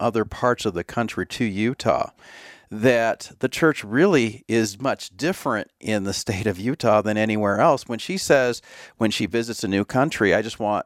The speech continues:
I just love how the church is the same everywhere," and that's true with some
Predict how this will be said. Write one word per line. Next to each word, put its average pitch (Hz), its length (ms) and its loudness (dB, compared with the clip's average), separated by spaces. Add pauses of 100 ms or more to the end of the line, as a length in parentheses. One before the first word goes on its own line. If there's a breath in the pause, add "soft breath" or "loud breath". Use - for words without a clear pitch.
(120)
I 123 200 2
just 123 200 -8
love 113 220 0
how 117 160 -2
the 101 140 -4
church - 340 -6
is 92 80 -6
the 98 80 -4
same 95 320 0
everywhere," 95 540 0 (240 soft breath)
and 92 120 -2
that's 101 200 2
true 110 240 0
with 92 100 2
some 95 260 -2